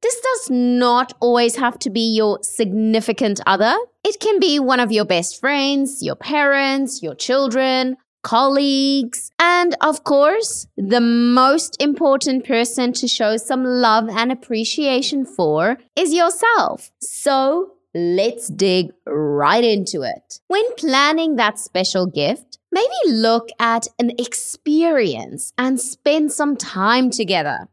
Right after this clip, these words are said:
Maybe plan a lovely meal. This does not have to be at the most expensive restaurant. You might have to book a few days in advance or even a few weeks, depending on where you are.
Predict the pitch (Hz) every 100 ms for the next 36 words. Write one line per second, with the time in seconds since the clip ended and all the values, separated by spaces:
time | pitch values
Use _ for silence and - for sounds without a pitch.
0 | - 262 330 381 330 254 269 277 233 220
1 | 208 208 202 220 208 226 240 175 139 156
2 | - 320 339 - 349 339 254 254 254 262
3 | 254 254 - 220 208 - 180 190 185 -
4 | 190 190 196 190 180 - 180 - 180 170
5 | 165 170 180 226 - - 262 269 359 427
6 | - _ 156 165 170 165 170 180 294 -
7 | 381 381 - 440 415 381 349 349 _ 247
8 | - 202 202 202 214 208 202 - 196 196
9 | 165 175 170 196 - - - 156 120 165
10 | 180 180 220 240 226 214 285 - - -
11 | 175 180 220 247 254 247 254 240 156 156
12 | 233